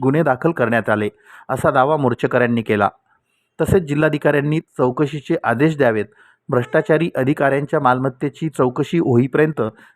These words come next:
त्या अधिकाऱ्यांना निलंबित करावे, अन्यथा अन्नत्याग आंदोलन करू, असा इशाराही यावेळी देण्यात आला. शहरातील आग्रा रोडवरील छत्रपती शिवाजी महाराज स्मारकापासून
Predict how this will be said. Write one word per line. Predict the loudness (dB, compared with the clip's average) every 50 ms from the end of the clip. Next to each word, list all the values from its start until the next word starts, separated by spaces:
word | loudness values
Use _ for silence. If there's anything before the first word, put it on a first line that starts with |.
| _ -4
त्या | -2 -2 0
अधिकाऱ्यांना | 0 0 0 0 2 2 2 2 2 2 0 0
निलंबित | 0 0 2 2 2 2 2 0 -2 0
करावे, | 0 0 2 0 0 -4 -6 -10 _ _ -8
अन्यथा | -8 -6 -4 -4 -2 0 0 0 0 0 -4
अन्नत्याग | -6 -4 -2 -2 0 0 0 0 -2 -4 _ _ _ -8
आंदोलन | -6 -2 0 2 2 2 2 0
करू, | 0 -2 -2 -2 -4 -6 _ _ _ _ _ -6
असा | -6 -4 -2 -2 -2 -2
इशाराही | -4 -6 -2 0 0 0 0 0 -2 -4 0
यावेळी | 0 2 2 2 0 0
देण्यात | 0 2 2 2 2 0 0
आला. | 0 0 0 -2 _ _ _ _ _ _ _ _ _ _ -2
शहरातील | 0 2 2 2 0 0 -2 -2 0
आग्रा | 0 0 2 2 2 0
रोडवरील | 0 0 -2 -2 -2 -2 -2 -2 -4 -6 _ -6
छत्रपती | -4 -2 -2 -2 -2 -2 -4 -4
शिवाजी | -4 -2 0 0 2 2 0 0
महाराज | 2 2 2 2 2 0
स्मारकापासून | -2 -4 -6 -2 -2 -2 0 0 -2 -2 -2 -2 -2 -2 -4 -6 -6